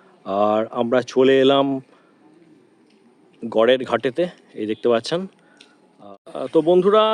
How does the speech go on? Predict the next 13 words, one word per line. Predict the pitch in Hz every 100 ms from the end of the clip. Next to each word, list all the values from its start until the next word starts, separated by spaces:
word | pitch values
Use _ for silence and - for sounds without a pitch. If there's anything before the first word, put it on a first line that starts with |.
| 220 -
সামনেই | 147 180 196
রয়েছে | 185 185 185 202 180
গড়ের | 151 180 175
ঘাটের, | 180 180 180 156
আহ, | - - 143 131 131
হচ্ছে | 135 135
বাস | 135 135
স্ট্যান্ড। | 196 202 196 - - - -
আর | 131 143
এটা | 147 160 156 156 -
কুড়ি | 165 190
নম্বর | 185 185 185
রুট, | 190 208